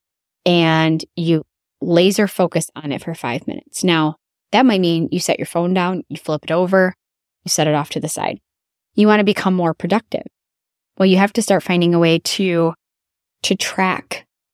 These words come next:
your productivity in a way that you can visually see it. But the idea of doing that just sounds so overwhelming. You don't wanna do something like that because it's gonna take forever just for you to figure out that system. Okay. But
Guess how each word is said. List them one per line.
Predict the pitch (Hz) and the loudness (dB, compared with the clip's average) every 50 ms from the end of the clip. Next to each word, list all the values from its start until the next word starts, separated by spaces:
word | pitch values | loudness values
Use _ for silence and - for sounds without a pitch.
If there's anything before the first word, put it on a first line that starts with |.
| _ _ _ | _ _ _
your | - 185 170 | -2 -2 -2
productivity | - - 170 151 151 - - - 254 233 208 - - - - - _ _ _ - | 0 0 0 0 0 -2 -2 0 0 0 0 -2 -4 -4 -6 -10 _ _ _ 0
in | 196 196 | 2 4
a | 185 | 4
way | 180 170 170 | 4 4 4
that | 170 170 151 - | 2 2 0 -2
you | 165 170 170 | 0 -2 -2
can | - - 170 156 | -2 -2 -2 0
visually | 165 160 151 170 156 156 151 | 0 0 0 0 0 0 0
see | 147 - - 240 214 - | -2 -2 -2 0 0 0
it. | - - _ _ _ _ _ _ _ _ _ _ _ - | -2 -4 _ _ _ _ _ _ _ _ _ _ _ 0
But | - 220 - 180 | 0 0 0 0
the | 185 185 | 0 0
idea | 175 175 170 196 196 185 | 0 2 2 2 2 2
of | 170 160 | 2 2
doing | 185 214 214 208 196 175 | 2 2 4 4 4 2
that | 151 147 - | 2 0 -2
just | - 160 - | -4 -8 -6
sounds | - 165 160 165 - | -4 -2 -2 -2 -2
so | - - 185 - | -2 0 0 0
overwhelming. | - 170 170 160 151 170 180 220 233 196 151 139 147 | 0 0 -2 -2 -2 0 0 2 2 2 2 0 2
You | 160 175 | 2 2
don't | 196 180 | 2 2
wanna | 170 160 151 151 | 2 0 0 -2
do | 151 - - 247 | -2 -2 0 0
something | 240 - 202 170 160 160 156 151 | 0 0 -2 -2 -2 -2 -2 -2
like | 151 151 | -2 -2
that | - 170 143 - | -2 -4 -4 -4
because | 156 - 156 143 - - - _ _ _ _ _ _ _ _ _ _ - | -6 -6 -6 -6 -6 -8 -12 _ _ _ _ _ _ _ _ _ _ -8
it's | 175 - | -4 -2
gonna | - 214 220 196 | 0 2 4 4
take | 220 - - | 2 2 2
forever | - 190 180 190 185 | 2 2 2 4 2
just | 185 190 - - | 2 2 0 2
for | 190 | 0
you | 180 | 0
to | 175 - | 0 0
figure | - 185 185 185 | 0 0 0 2
out | 175 165 151 - | 2 2 2 2
that | 214 285 - | 2 2 0
system. | - - - - - - - - 196 _ _ _ _ _ _ _ - | -2 -6 -8 -8 -10 -10 -12 -12 -12 _ _ _ _ _ _ _ -10
Okay. | 165 - 160 170 - _ _ - | -4 -2 -2 -2 -2 _ _ 0
But | 190 175 - | 0 0 0